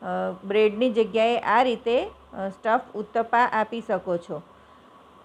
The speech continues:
જે તમે સેન્ડવિચ આપો છો એની જગ્યાએ તમે આ રીતે બનાવીને આપી શકો છો. આ હેલ્ધી પણ એટલું જ છે અને ટેસ્ટી પણ એટલું જ લાગે છે. અને બાળકોને ઘરનો બનાવેલો ગરમ નાસ્તો આપીએ તો બાળકોની હેલ્થ પણ નથી બગડતી.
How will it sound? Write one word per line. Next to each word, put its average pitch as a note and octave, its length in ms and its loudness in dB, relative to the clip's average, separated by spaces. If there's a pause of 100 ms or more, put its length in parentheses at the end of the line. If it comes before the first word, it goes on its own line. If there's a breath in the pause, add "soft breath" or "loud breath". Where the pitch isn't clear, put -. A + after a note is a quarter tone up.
(180)
જે G#3 140 2
તમે A3 240 0
સેન્ડવિચ G#3+ 500 -2
આપો G#3+ 300 4
છો A3 380 -4 (420)
એની A3 220 -4
જગ્યાએ A3 320 0
તમે G#3+ 320 -2
આ G#3 220 2
રીતે A3+ 300 0
બનાવીને G#3+ 580 0
આપી G3 260 -2
શકો F3+ 340 -6
છો. F3 300 -6
આ G3 160 0
હેલ્ધી G#3 420 0
પણ B3+ 180 -2
એટલું A#3 320 -4
જ - 20 -20
છે C4 300 0
અને A3 300 -4
ટેસ્ટી G#3+ 420 -4
પણ A#3 180 -4
એટલું G#3+ 360 -4
જ - 20 -8
લાગે D#3+ 340 2
છે. - 160 -12 (1900)
અને G3+ 160 -6
બાળકોને A3+ 680 2
ઘરનો G3+ 400 0
બનાવેલો G#3 500 0
ગરમ G3+ 320 2
નાસ્તો A3 720 -4
આપીએ G#3+ 480 -2
તો A3+ 200 -4
બાળકોની A3 640 2
હેલ્થ G3 280 -2
પણ A#3+ 120 -4
નથી A3+ 320 -6
બગડતી. E3 580 -2